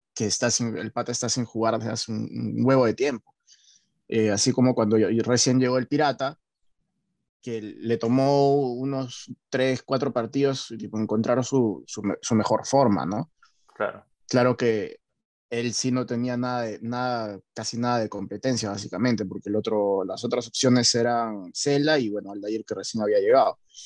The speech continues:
Speaker 1: Entonces, sí, yo creo que la llegada de, de Benavente le,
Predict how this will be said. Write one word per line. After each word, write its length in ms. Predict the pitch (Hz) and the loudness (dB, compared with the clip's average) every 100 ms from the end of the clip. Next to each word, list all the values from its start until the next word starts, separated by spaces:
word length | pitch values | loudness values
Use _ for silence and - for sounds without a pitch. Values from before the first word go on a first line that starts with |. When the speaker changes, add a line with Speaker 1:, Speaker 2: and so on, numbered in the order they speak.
| - - - - _ _ - - _ _ _ _ _ _ _ _ - - | -20 -20 -20 -20 _ _ -18 -18 _ _ _ _ _ _ _ _ -8 2
Speaker 1:
Entonces, 680 | 131 160 147 156 156 - - | 4 6 4 4 2 0 -6
sí, 280 | - 175 151 | -6 -2 0
yo 100 | 123 | -2
creo 160 | 143 | -2
que 300 | 151 147 110 90 | -4 -4 -4 -6
la 140 | 117 | -8
llegada 300 | 117 127 143 | -2 2 2
de, 160 | 143 107 | 2 -2
de 120 | 107 | -8
Benavente 440 | 110 123 139 151 | -8 -6 -4 -2
le, 220 | 143 107 | -4 -4